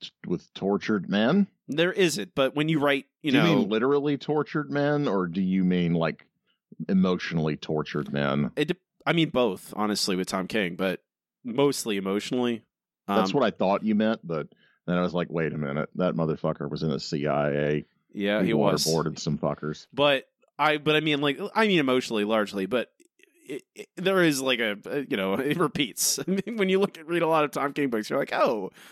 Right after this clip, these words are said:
Speaker 2: another guy,
Speaker 1: You see,
Speaker 2: another."
Speaker 1: yes, you see the overarching themes. I, I have a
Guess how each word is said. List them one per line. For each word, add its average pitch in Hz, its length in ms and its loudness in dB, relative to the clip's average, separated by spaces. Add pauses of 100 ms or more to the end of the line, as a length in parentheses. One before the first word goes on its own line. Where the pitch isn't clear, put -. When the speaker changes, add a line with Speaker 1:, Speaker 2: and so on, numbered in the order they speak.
(120)
Speaker 2:
another 190 400 2
guy, 175 180 4
Speaker 1:
You 147 60 6
see, 170 80 6
Speaker 2:
another." 156 300 6
Speaker 1:
yes, 104 600 0 (340)
you 123 120 2
see 160 220 2
the 131 160 2
overarching 98 800 0
themes. 78 580 -4
I, 127 380 2 (460)
I 123 540 0
have 78 640 -6 (520)
a 101 460 0